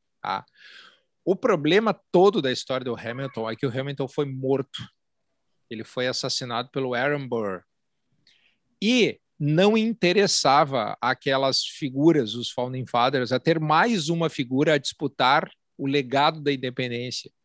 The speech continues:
Então, durante muitos anos, muitos, muitas décadas, a fio,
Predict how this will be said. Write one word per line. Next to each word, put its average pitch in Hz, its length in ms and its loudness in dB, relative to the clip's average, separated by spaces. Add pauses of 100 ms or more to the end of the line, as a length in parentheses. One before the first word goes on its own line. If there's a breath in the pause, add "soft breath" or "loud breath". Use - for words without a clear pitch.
(320)
Então, 175 220 0
durante 170 320 2
muitos 165 560 0
anos, 147 220 0
muitos, 151 420 -4
muitas 143 400 -2
décadas, 113 720 -4
a - 160 -8
fio, 156 480 2